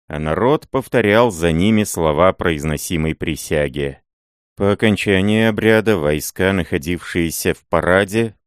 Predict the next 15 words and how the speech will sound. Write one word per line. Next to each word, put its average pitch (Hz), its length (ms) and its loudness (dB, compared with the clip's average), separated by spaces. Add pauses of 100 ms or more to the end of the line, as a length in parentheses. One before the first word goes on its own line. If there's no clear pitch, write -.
отдали 117 540 0
знаменам 95 680 2
установленную 85 880 0
честь, - 600 -6 (340)
и 78 100 -2
освященные 90 920 0
хоругви 127 680 0
относились 117 1040 -2
в - 120 -20
присутственные 123 1000 0
места, 82 580 -2 (200)
конвоируемые 120 960 2
конной 113 640 2
сотней 82 560 -2
татар. 73 560 -2